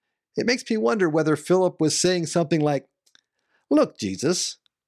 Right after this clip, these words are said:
we all heard what you told those Pharisees, but now that it's just us talking, how about showing us something?" And of course, Jesus gave him a very similar answer.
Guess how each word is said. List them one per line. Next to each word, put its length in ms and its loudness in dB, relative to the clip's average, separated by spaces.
we 100 4
all 180 2
heard 300 2
what 140 -4
you 60 -4
told 200 2
those 160 -4
Pharisees, 720 -2
but 220 0
now 260 0
that 160 0
it's 160 -4
just 460 0
us 280 -2
talking, 520 -6
how 100 0
about 240 -2
showing 360 0
us 100 -10
something?" 360 -8
And 160 2
of 100 -2
course, 380 0
Jesus 360 0
gave 260 0
him 180 -2
a 60 -2
very 340 0
similar 560 -4
answer. 520 -8